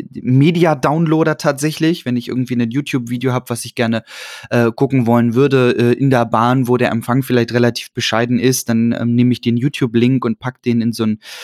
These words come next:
äh, Download-Skript, der mir dann automatisch, zwar nur in siebenhundertzwanzig p, aber was fürs ein-, iPhone vollkommen ausreichend ist, dann runterlädt und in die Fotos-Applikation packt.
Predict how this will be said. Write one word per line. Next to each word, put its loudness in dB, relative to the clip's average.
äh, 2
Download-Skript, 0
der 2
mir 4
dann 0
automatisch, 0
zwar -4
nur 4
in 2
siebenhundertzwanzig -2
p, 2
aber 2
was -2
fürs -4
ein-, 0
iPhone -2
vollkommen -4
ausreichend -4
ist, -4
dann -2
runterlädt 2
und 4
in 2
die -2
Fotos-Applikation -2
packt. -8